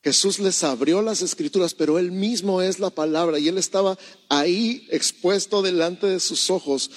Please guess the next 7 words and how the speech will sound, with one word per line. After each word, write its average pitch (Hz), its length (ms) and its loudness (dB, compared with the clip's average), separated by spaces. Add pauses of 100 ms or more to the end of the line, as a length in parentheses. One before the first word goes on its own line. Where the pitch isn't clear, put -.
(140)
y 147 140 0
produjo 170 600 0
que 160 120 0
sus - 340 0
ojos 180 320 -2
fueran 170 380 0 (240)
abiertos. 131 1120 -2